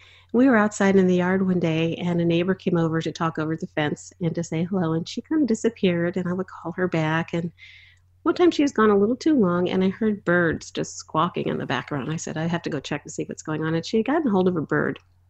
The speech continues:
She didn't kill it, but she, she had the bird. <laughs> And I quickly said, "Oh, drop it." And I took her in the house and actually gave her, as if she were my child, human child, you know, a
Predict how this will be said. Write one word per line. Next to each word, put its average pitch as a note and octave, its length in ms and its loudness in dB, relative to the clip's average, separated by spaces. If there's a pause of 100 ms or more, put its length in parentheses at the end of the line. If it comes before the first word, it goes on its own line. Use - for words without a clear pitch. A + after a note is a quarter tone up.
She - 160 -8
didn't G3+ 200 2
kill G3 180 2
it, - 80 -4
but - 100 -8
she, E3+ 280 -2
she F#3 120 -2
had E3+ 160 -2 (220)
the - 60 -4
bird. - 200 2 (200)
<laughs> B3+ 680 2
And G3+ 280 8
I F#3 140 6
quickly G3+ 380 2
said, G3+ 180 0
"Oh, F#4+ 260 4
drop C4 380 2
it." D4 160 2
And F#3 100 2
I F3+ 80 2
took F#3 220 -2
her F#3 80 2
in F#3 100 2
the F3+ 60 0
house D#3 460 0
and D#3+ 240 -2 (400)
actually G3+ 260 0
gave F3 200 4
her, E3+ 280 0 (300)
as F3+ 160 2
if F#3 80 2
she F3+ 160 0
were E3 200 2
my D3+ 140 0
child, D#3 580 0
human E3 280 4
child, D#3 380 0
you E3+ 60 4
know, E3 180 2
a - 20 -2